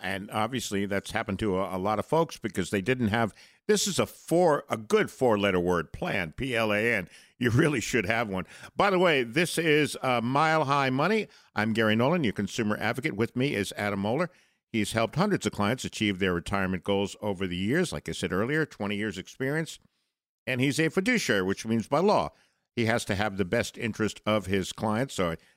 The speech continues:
thank you for joining us on K O A on this Sunday morning. I wanna give the phone number 'cause you wanna get a hold of Adam, get on his calendar after, uh, the show today. Eight hundred, four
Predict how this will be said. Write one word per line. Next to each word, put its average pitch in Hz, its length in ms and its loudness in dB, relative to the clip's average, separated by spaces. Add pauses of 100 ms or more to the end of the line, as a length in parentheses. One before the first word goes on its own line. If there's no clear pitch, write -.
thank 117 180 -4
you 113 60 -6
for 92 80 -8
joining 117 320 0
us 151 140 -4
on 82 80 -6
K 98 240 -2
O 92 100 0
A 123 140 0
on 95 80 -4
this 78 100 -6
Sunday 101 260 -2
morning. 107 260 0
I - 20 0
wanna 185 140 0
give 151 120 -2
the 90 60 -4
phone 143 280 -4
number 95 320 0 (560)
'cause 101 400 2
you 107 80 -4
wanna 127 160 0
get 117 100 2
a 104 40 2
hold 107 180 2
of 101 60 -2
Adam, 107 280 -2
get 101 140 0
on 95 100 0
his 87 140 -2
calendar 107 500 -2
after, 95 500 -2
uh, 90 280 -2 (100)
the 80 80 -8
show 120 240 0
today. 80 340 -6 (380)
Eight 160 200 0
hundred, 160 540 2 (380)
four 170 460 4